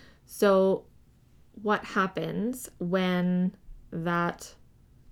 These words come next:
like, I have an automation set up. So when I get an email from this particular email, then it triggers a task to get created in my project management software.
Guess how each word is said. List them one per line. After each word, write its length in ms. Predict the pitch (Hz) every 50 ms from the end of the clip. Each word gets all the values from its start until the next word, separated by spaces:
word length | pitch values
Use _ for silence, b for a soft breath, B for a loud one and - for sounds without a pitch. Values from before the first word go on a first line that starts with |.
| - -
like, 160 | - 180 175
I 60 | 185 185
have 340 | 202 190 180 175 175 170
an 100 | 175 180
automation 460 | 180 170 170 170 170 180 180 - 190 202
set 200 | - - 180 170
up. 260 | 170 175 - - -
So 260 | - - 180 175 175
when 240 | 170 175 180 175 175
I 60 | 175
get 160 | 170 175 190 202
an 140 | 214 214
email 460 | 240 247 247 240 220 208 190 190 196 202
from 600 | - - 180 180 175 170 170 165 165 170 - -
this 340 | 196 185 170 170 - - -
particular 540 | - 220 190 - 175 175 - 220 220 233 240
email, 640 | 240 254 262 254 233 214 202 190 196 214 240 - B B B B B B B B B B B B B B B B B B B B - _ - -
then 540 | 214 196 196 196 190 190 190 - 294 - - - _ _ -
it 260 | 196 196 190 - -
triggers 540 | - - 214 208 185 202 208 208 202 202 202 -
a 60 | 185
task 640 | 175 - - - 220 196 196 185 208 214 - - - - -
to 140 | - 214
get 200 | 180 185 180 165
created 760 | - - - 196 175 165 165 160 156 175 196 226 240 233 269 B B B B B B B - _ _ -
in 460 | 202 196 196 202 202 202 202 214 208 -
my 280 | 185 180 170 165 165 165
project 400 | 170 - 160 156 - 170 165 -
management 400 | 190 196 202 202 208 - - -
software. 640 | - 151 151 - - - - - - - - -